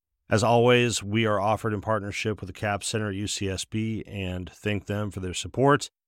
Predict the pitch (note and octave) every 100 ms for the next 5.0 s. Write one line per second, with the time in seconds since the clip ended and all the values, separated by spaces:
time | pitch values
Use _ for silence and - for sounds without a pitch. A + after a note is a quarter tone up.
0 | _ _ _ - G2 G#2 G#2 B2+ B2+ C3+
1 | B2+ C3+ D3 D3 C#3+ C3+ B2+ B2+ D3 E3+
2 | - A2+ A2+ A2 - A#2 C#3 - C3+ C3+
3 | C3 A#2+ A2 A2+ A2+ A2 B2+ C#3+ D3 -
4 | _ _ _ _ _ A2+ A2+ A2 A2 G#2